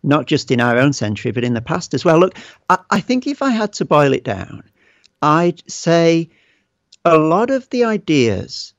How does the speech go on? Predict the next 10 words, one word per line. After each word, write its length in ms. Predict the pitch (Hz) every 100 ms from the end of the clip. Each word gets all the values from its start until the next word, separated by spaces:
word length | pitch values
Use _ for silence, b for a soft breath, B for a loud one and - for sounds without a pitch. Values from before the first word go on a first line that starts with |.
| _ _ _
that, 120 | 143
<laughs> 240 | - - -
that 140 | 156
are 60 | 135
being 360 | 165 147 151
used 400 | 139 143 135 -
to 120 | - 127
attack 540 | 113 - 208 - -
Christians 560 | - 123 - 127 104 -
today 560 | 135 117 82 - 131